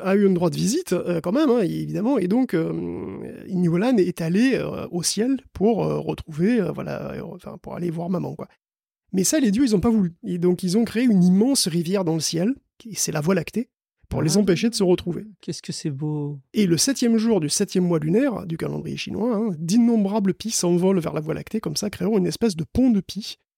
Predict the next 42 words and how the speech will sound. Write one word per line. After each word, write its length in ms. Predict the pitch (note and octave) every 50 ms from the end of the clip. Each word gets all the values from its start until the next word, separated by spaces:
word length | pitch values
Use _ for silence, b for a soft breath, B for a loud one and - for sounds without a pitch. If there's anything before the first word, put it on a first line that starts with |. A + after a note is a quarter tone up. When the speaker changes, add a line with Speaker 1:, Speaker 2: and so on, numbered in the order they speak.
| _ _ _ _
Speaker 1:
Et 80 | - F3
c'est 180 | D#3 F#3+ E3+ F#3+
en 100 | G3 G#3+
empruntant 440 | G#3+ - A3 G#3+ A3 A#3 B3 A#3+
ce 100 | - -
pont 240 | D#3+ - - A#3 A#3+
de 100 | A3+ G3
pies 400 | F3+ - - F#3+ A#3 - - F#3 F#3 G#3 F3+
que 80 | - F#3
les 300 | F#3+ G#3 F3+ F#3 F3 D#3
amants 300 | D#3+ D#3+ E3+ F3+ G3+ G3+
peuvent 280 | - F3+ F3 F#3 F#3+ F3
à 60 | D#3+
nouveau 320 | E3+ F3 E3+ D#3+ F3+ G#3
se 120 | - - -
retrouver. 440 | - F3+ - - - - - G3+
C'est 80 | F#3 -
pour 140 | - - -
ça 160 | - - -
que 80 | - -
le 120 | - F#3
septième 380 | - - F#3 - - F3+ F3 F3+
jour 200 | F3 F#3+ E3+ D#3+
du 100 | E3 D#3+
septième 340 | - G3 F3+ - F#3 F3
mois 160 | F3 F3 F#3+ A#3 b b b _ _ _ _ _
est 100 | - -
considéré 380 | - F3 D#3+ - F3+ E3+ D#3+ F3
un 40 | F#3
petit 140 | - - -
peu 100 | A3+ A3+
comme 140 | - D#3+
la 100 | D#3+ D#3+
Saint-Valentin, 600 | D#3 - G3 G3 G3 G3 F#3+ F#3 F3+ F3 G3 G3+
les 100 | G#3 G3
chez 160 | F3+ - F3+ E3
nous. 100 | D3+ C#3 - _ _ _ _ _ _ _
Alors, 240 | - - - -
c'est 80 | - -
pas 80 | D#3+ D#3
joli, 240 | C#3+ E3+ E3 F3
ça ? 160 | - - F3+